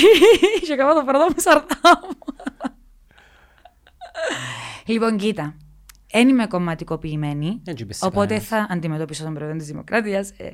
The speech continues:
Speaker 1: λέει, και ανήκει σε ένα συγκεκριμένο κόμμα. Ε, να σου πω όμως ότι παρόλο που δεν έχω εντρυφήσει στην πολιτική, με κάποιες αποφάσεις διαφωνώ, κάποιες άλλες αντιλαμβάνουμε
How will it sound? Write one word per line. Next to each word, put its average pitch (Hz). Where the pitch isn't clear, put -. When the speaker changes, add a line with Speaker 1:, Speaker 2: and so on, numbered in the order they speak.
Speaker 1:
λέει, 180
και 190
ανήκει 180
σε 165
ένα 160
συγκεκριμένο 156
κόμμα. 151
Ε, 220
να 226
σου -
πω 254
όμως 220
ότι 220
παρόλο 247
που 247
δεν 302
έχω 311
εντρυφήσει 254
στην 233
πολιτική, 240
με 214
κάποιες 202
αποφάσεις 175
διαφωνώ, 180
κάποιες -
άλλες 175
αντιλαμβάνουμε 170